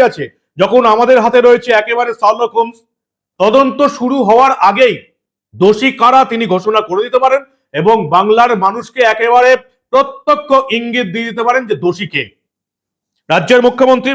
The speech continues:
মমতা বন্দ্যোপাধ্যায় আজকে মুর্শিদাবাদ কাণ্ডের দোষী তিনজনকে ধরে ফেলেছেন, যেটা কলকাতা পুলিশ এখনো ধরতে পারেনি। সেই জন্যই তো প্রশ্ন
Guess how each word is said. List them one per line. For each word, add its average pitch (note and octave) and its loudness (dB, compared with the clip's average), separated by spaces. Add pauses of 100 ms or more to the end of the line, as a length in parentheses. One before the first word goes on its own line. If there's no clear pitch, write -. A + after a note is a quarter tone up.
মমতা A3 2
বন্দ্যোপাধ্যায় A#3 0
আজকে F#3 -6 (100)
মুর্শিদাবাদ A3 -4
কাণ্ডের G#3+ -2
দোষী G3 0 (680)
তিনজনকে C4+ 2 (100)
ধরে G#3+ 2
ফেলেছেন, D#3 -4 (1300)
যেটা G3+ 2 (100)
কলকাতা A#3+ 2
পুলিশ B3 -4 (120)
এখনো A#3 -6
ধরতে A3 0
পারেনি। G#3 0 (420)
সেই F#3 0
জন্যই B3+ -2
তো C4 0
প্রশ্ন A#3 0